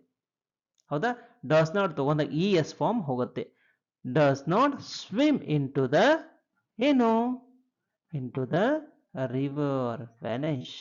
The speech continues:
ನೋಡಿ, ಎಷ್ಟು ಈಜಿ ಐತಿ. ಹೌದಾ? ರಾಜು does not swim into the ರಿವರ್. ಹೌದಾ? ಇಲ್ಲಿ ಏನ್ ಮಾಡ್ಕೋಬಹುದು? ರಾಜು ನದಿಯಲ್ಲಿ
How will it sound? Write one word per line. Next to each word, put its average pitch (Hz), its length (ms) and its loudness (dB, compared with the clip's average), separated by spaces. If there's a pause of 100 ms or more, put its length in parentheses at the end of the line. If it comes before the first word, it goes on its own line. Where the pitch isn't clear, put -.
(440)
ನೋಡಿ, 135 280 -10
ಎಷ್ಟು - 240 -12
ಈಜಿ 135 160 -10
ಐತಿ. 139 260 -10 (1300)
ಹೌದಾ? 151 220 6 (440)
ರಾಜು 143 460 6 (260)
does 165 300 6 (100)
not 277 320 0 (120)
swim 190 400 0
into 139 340 -4
the 185 160 0 (1160)
ರಿವರ್. 123 360 -4 (1120)
ಹೌದಾ? 170 200 -10 (500)
ಇಲ್ಲಿ 302 180 6
ಏನ್ 277 140 4
ಮಾಡ್ಕೋಬಹುದು? 220 920 2
ರಾಜು 143 800 2
ನದಿಯಲ್ಲಿ 143 1000 0